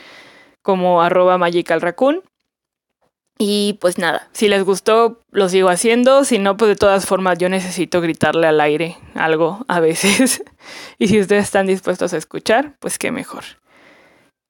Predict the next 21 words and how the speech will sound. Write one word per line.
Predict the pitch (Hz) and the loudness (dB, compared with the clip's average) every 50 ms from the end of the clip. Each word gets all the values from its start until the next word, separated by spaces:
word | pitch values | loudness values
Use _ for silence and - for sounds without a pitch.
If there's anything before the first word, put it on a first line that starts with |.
| _ | _
Bueno, | _ - 190 185 180 175 160 - | _ -6 -4 -4 -2 -2 -4 -10
se | 190 - - - | -8 -8 -10 -8
cuidan | - - 262 277 285 269 285 277 269 277 277 277 285 277 262 - _ | -2 0 0 2 2 2 2 2 4 2 2 2 0 -2 -4 -6 _
y | - 180 170 175 180 185 190 190 190 190 190 190 190 185 185 - - _ | -8 -6 -6 -4 -4 -2 -2 0 0 0 0 0 -2 -2 -6 -10 -6 _
algún | - 190 190 185 185 202 202 | -2 -2 0 0 0 -2 0
día | 190 202 196 185 | 2 2 2 2
tendré | - 202 190 190 190 | 0 -2 0 0 0
una | 190 190 175 - | 0 0 -2 -4
punchline | _ - 185 185 190 185 - 208 196 208 220 233 247 | _ 0 0 0 0 -2 -2 0 0 0 0 0 -2
para | 247 - 226 220 | 0 2 2 2
el | 214 214 | 2 0
final, | 220 - 233 240 262 277 302 285 | 0 -2 0 2 2 0 0 -2
pero | - 202 190 | 0 2 2
ahorita | 180 175 175 175 - 190 | 2 2 0 0 -2 -4
no | 185 175 170 | -4 -4 -2
la | 160 160 180 | -2 -2 -2
tengo. | - - 107 - - - - _ _ _ - - - - | -2 -6 -10 -10 -10 -18 -20 _ _ _ -20 -20 -18 -16
Así | - 165 - 180 170 | -16 -12 -8 -10 -10
que | 160 - 175 175 180 - | -8 -6 -4 -4 -4 -6
pues | - - 151 160 | -8 -12 -12 -6
nada | 170 160 147 - 117 - - | -4 -4 -4 -4 -6 -8 -16